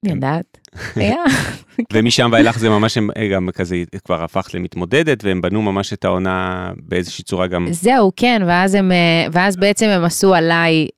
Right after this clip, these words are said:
Speaker 1: אה, הם כאילו עבדו על השופטים, אבל בעצם הם עבדו גם עליי,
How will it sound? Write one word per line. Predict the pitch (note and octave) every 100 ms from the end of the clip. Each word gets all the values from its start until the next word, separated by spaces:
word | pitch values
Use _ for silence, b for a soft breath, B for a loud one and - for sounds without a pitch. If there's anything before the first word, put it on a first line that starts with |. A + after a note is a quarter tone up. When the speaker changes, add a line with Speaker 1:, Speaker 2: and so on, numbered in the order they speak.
| -
Speaker 1:
אה, | G#2+ -
הם | D#3+ -
כאילו | F#3 G3 G3 F#3
עבדו | D3+ D#3 F3+
על | E3
השופטים, | D#3 D#3 - F#4 F#4
אבל | G#3
בעצם | F#3 F3+ G3
הם | F3 D3+
עבדו | D3 D#3
גם | D#3 D#3
עליי, | A#3 F4 F4 E4+